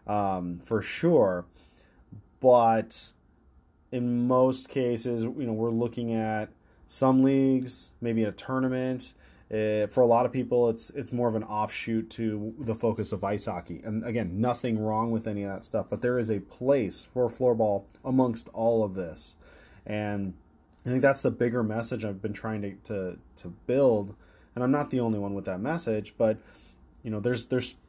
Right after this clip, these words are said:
there's space for, for it all as it evolves. And, and frankly, I'm gonna let the market decide. If we put all this effort into this and the market says it's not worth it, we're not gonna do it, it'll be very clear. But I think it's very clear to me and, and to others that the market is looking for something like this,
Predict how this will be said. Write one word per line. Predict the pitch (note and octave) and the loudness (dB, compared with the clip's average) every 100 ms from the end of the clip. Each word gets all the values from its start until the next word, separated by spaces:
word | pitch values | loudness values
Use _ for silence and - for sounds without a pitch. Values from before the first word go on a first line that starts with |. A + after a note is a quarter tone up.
| - | -6
there's | A#2+ A2+ | -6 -4
space | - A2 - | -2 -2 -2
for, | - A2 - | 0 0 0
for | - A#2+ A2+ | 0 2 4
it | G#2 | 2
all | C3 G2 D#2 G2 | 0 0 -4 -6
as | G#2+ G#2+ | -6 -4
it | G#2+ | -4
evolves. | G2 A#2 B2 F#2+ | -2 0 0 -2
And, | G#2 G2+ | -8 -8
and | G#2+ A2 A2+ - | -6 -4 -6 -6
frankly, | B2 D3 D3 C3 | -4 -2 0 0
I'm | C3+ | 2
gonna | C#3 | 2
let | C3 | 2
the | A#2 | 0
market | G#2+ C3 A#2 - | 0 -2 -6 -6
decide. | G#2 - F2+ E2 D#2+ - - - - | -8 -6 -6 -8 -12 -18 -20 -20 -16
If | - | -2
we | C#3+ | 2
put | - D#3 | 6 8
all | D3 | 6
this | D3+ D3 | 4 2
effort | C3+ C#3 | 0 -2
into | C3 C3 | -2 -2
this | C3 C3+ - | -2 -2 -4
and | A2+ | -6
the | G#2 | -4
market | A#2 B2+ B2 | -4 -4 -8
says | - A#2 A2+ A2 - _ | -4 0 0 0 -8 _
it's | A2+ - | -18 -8
not | A2 G2 | -6 -2
worth | G#2+ A#2+ C3 | -2 0 -2
it, | A2 | -2
we're | G#2+ | -4
not | G#2 F#2+ | -6 -6
gonna | G2+ F#2 | -6 -4
do | G2+ B2+ | 0 2
it, | C3+ - - - | 0 -4 -20 -4
it'll | C3 | 0
be | B2+ | 0
very | A2+ A#2 A2+ G#2+ | 4 6 6 4
clear. | - A2+ F#2+ D#2+ - - - _ G#2 | -2 -4 -2 -4 -10 -20 -20 _ 0
But | A#2 A#2 | 4 6
I | A#2 | 4
think | C3 | 0
it's | A#2 G#2 | -6 -8
very | F#2+ C3 F3 B2+ | -2 2 2 0
clear | - B2 | -2 -2
to | A2+ | 0
me | B2+ A2+ G#2 | 0 -2 -2
and, | G2+ G#2+ | -4 -6
and | A#2+ A#2+ | -8 -4
to | G2 | -2
others | G#2+ A2+ F#2 F2 | -2 -2 -4 -4
that | G#2 F#2+ - | -4 -6 -6
the | |
market | G2+ D3 D#3 A#2+ | -4 -4 -4 -6
is | B2+ G#2+ | -6 -6
looking | G#2+ C3 C3 A#2+ A2+ | -2 -2 -2 -4 -6
for | - A#2 | -4 -2
something | A2+ A#2+ A2+ A2 G2+ | -2 -4 -4 -4 -4
like | G2 A2 | -6 -6
this, | E2 E2 - | -8 -8 -12